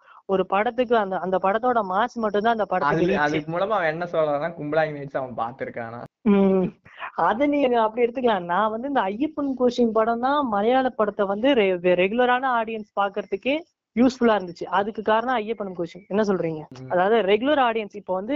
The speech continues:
Speaker 1: அஹ், நார்மலாவே, அஹ், அதர் லாங்குவேஜ் மூவிஸ் பாக்குற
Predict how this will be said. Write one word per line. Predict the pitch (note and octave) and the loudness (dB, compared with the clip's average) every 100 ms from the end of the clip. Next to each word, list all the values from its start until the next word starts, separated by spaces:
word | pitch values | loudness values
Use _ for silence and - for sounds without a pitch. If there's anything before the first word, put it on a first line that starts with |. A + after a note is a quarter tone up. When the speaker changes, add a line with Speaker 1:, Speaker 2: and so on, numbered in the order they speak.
| C#4 | -2
Speaker 1:
அஹ், | E3+ D#3 | -4 -6
நார்மலாவே, | D#3 F3 F#3+ G3 F#3 A#3+ C#4+ C4 - - - | -2 -2 0 0 0 0 -2 -6 -12 -20 -8
அஹ், | G#3+ G3+ | 0 2
அதர் | F#3 A3+ | 2 0
லாங்குவேஜ் | A#3 A3 G#3+ - | -2 -2 -4 -6
மூவிஸ் | G3 G3 G3 | -6 -6 -2
பாக்குற | F#3 F#3 F#3 | 0 0 0